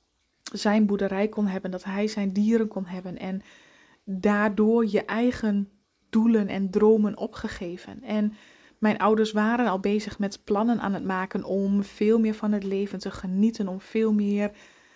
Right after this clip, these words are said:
ehm, ja, op vakantie te gaan met de camper en, en het leven tot zich te nemen. Want mijn moeder ha-,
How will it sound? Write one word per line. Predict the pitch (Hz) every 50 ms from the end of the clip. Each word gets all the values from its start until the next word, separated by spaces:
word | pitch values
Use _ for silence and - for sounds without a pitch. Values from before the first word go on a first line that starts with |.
| _ _ _ _ -
ehm, | 202 202 196 190 196 196 190 190 190 190 190 190 190 190 190 - _ _ _ _ _ _ _ _ _ _ _ - _ _ _ _ _ _ _ _ _ _ _ _ _ _
ja, | - 220 220 214
op | - 214 214
vakantie | - - 226 214 - - 208 220 247 240 - 233
te | 214 - 208
gaan | - - 202 190 190
met | 185 185 -
de | 196 -
camper | - - 220 233 240 233 - 202 185 -
en, | - - 190 196 -
en | - 190 196 196 196 196 190 190 185 196 - _ _ _ _ _ _ _
het | - 208 -
leven | 214 208 220 233 247 247 - - 214 208 202
tot | - - 254 262
zich | - - 247 -
te | - 202
nemen. | 190 180 185 185
Want | 190 196 202 - - - - _ -
mijn | - 196 196 196
moeder | 196 196 208 208 208 202
ha-, | 202 196 - -